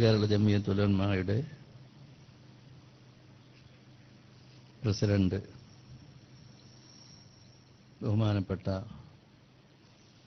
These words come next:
സയ്യിദ് ജിഫിരി മുഫ്തി കോയ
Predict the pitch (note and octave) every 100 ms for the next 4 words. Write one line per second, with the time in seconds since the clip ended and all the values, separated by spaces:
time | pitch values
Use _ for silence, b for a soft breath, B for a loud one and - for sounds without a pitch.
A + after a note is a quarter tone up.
0 | - - - - - - - - - -
1 | - - A#2 G2+ G2 F#2 G#2+ G2 G2+ F2
2 | B2+ A2